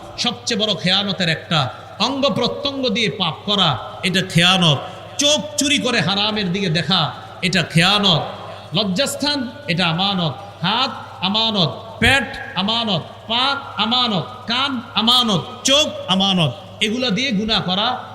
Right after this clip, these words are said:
এটা খেয়ানত। ওয়াদা ভঙ্গ করা, এটা খেয়ানত। অন্যায়ের পক্ষপাতিত্ব করা, এটা খেয়ানত। অযোগ্য ব্যক্তিকে নেতৃত্বের আসনে বসিয়ে দেওয়া, এটা খেয়ানত। কোনো ব্যক্তিকে ভুল পরামর্শ দেওয়া, এটা খেয়ানত।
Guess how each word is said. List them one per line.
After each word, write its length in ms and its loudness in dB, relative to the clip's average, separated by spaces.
এটা 200 0
খেয়ানত। 540 2
ওয়াদা 320 4
ভঙ্গ 340 0
করা, 380 2
এটা 160 2
খেয়ানত। 520 6
অন্যায়ের 520 0
পক্ষপাতিত্ব 720 0
করা, 380 4
এটা 160 2
খেয়ানত। 540 2
অযোগ্য 400 2
ব্যক্তিকে 500 2
নেতৃত্বের 580 0
আসনে 320 0
বসিয়ে 340 2
দেওয়া, 340 2
এটা 140 0
খেয়ানত। 540 2
কোনো 160 0
ব্যক্তিকে 420 0
ভুল 320 0
পরামর্শ 460 -2
দেওয়া, 380 0
এটা 140 4
খেয়ানত। 500 4